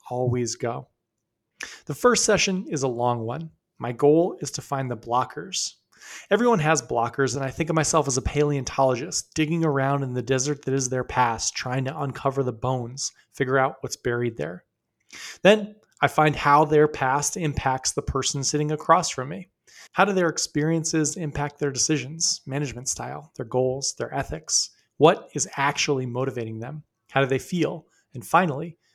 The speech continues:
what is blocking them from reaching their potential? This all is an absolute blast. This is why I do what I do, and I am great at it. Everyone is a puzzle, and I've got a bag full of tactics to figure them out.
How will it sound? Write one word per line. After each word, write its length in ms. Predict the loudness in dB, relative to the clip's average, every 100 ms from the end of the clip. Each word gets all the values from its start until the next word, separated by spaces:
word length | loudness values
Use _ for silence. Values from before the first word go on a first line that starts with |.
| _
what 340 | 4 4 4 -6
is 120 | -6
blocking 580 | -4 -2 -2 0 -4 -4
them 180 | -4 -6
from 260 | -12 -10
reaching 300 | -8 -8 -8
their 120 | -8
potential? 600 | -10 -6 -4 -4 -4 -8 -18 _ _ _ _ -20 -20 -20 _
This 220 | 6 8
all 320 | 6 4 4
is 180 | -2 -6
an 80 | -8
absolute 640 | -10 -4 -2 -2 -4 -8
blast. 640 | -2 0 0 -4 -6 -8 -10 _
This 180 | -2 0
is 140 | -2
why 400 | 0 2 2 0
I 80 | -2
do 200 | -2 0
what 160 | 0
I 100 | -2
do, 320 | -4 -2 -2 -4
and 100 | -6
I 60 |
am 160 | -6 -8
great 380 | -10 -6 -4 -4
at 160 | -10
it. 140 | -14 -18 _ _ _ -2
Everyone 340 | 4 4 4
is 120 | 0
a 60 | -4
puzzle, 540 | -2 0 0 -4 -8 _
and 80 | -6
I've 80 |
got 120 | -4 -6
a 40 |
bag 420 | -6 -6 -4 -4
full 220 | -4 -6
of 80 | -6
tactics 560 | -6 -6 -4 -8 -6 -6
to 80 | -8
figure 280 | -4 -2 -2
them 140 | -4
out. 260 | -6 -8